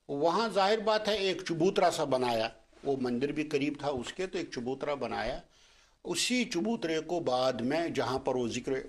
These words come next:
फिक्र करते थे, इबादत करते थे, लोग जो साइल आते थे उनके सवालों का जवाब भी देते थे, उसी जगह को बाद में, बहरहाल, छः सात सौ साल हो गए, अब छः सात सौ साल में उसको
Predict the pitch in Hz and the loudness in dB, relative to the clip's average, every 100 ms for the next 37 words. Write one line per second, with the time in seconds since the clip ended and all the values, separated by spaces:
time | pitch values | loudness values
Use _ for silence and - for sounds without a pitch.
0 | - 139 135 117 123 - 117 131 117 110 | -10 -6 -6 -2 -4 -2 -6 -4 -2 0
1 | 120 123 120 123 113 117 113 120 110 120 | 0 0 -4 -4 -4 -6 -6 -6 -4 -2
2 | 117 110 113 - 120 120 120 117 113 113 | -2 -4 -6 -2 -2 -2 -2 -4 -6 -8
3 | - 117 113 - 113 113 113 117 113 117 | -6 -6 -6 -8 -8 -4 -2 -4 -6 -8
4 | 107 101 135 165 127 117 - - - - | -4 -2 -2 -4 -4 -6 -8 -6 -8 -10
5 | _ _ - - - - - 196 - 254 | _ _ -16 -16 -20 -20 -4 -2 0 0
6 | 240 175 147 143 - 175 131 123 131 120 | 2 2 4 2 0 -2 2 2 2 2
7 | 127 156 180 151 139 - - _ _ - | 0 2 2 0 -4 -10 -20 _ _ -20
8 | 98 95 110 135 - 139 143 139 131 - | -8 -4 -2 -4 -2 0 0 2 0 0
9 | 156 - 147 131 117 135 139 151 131 - | -4 -2 0 0 0 2 2 2 0 0
10 | 139 135 135 135 131 147 - 135 139 135 | 0 0 0 -2 0 -4 0 0 0 -2
11 | 135 - 143 139 | -4 -4 0 0